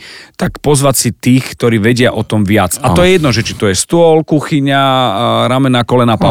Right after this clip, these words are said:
Speaker 1: palček.
Speaker 2: ktoré-, ktorékoľvek súčasti tých interiérov. Máme tam naozaj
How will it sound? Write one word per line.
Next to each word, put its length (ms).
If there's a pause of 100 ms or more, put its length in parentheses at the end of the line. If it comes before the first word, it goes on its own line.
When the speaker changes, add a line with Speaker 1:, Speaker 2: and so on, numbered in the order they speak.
Speaker 1:
palček. 100
Speaker 2:
ktoré-, 260
ktorékoľvek 680 (240)
súčasti 540
tých 200
interiérov. 800
Máme 300
tam 140
naozaj 440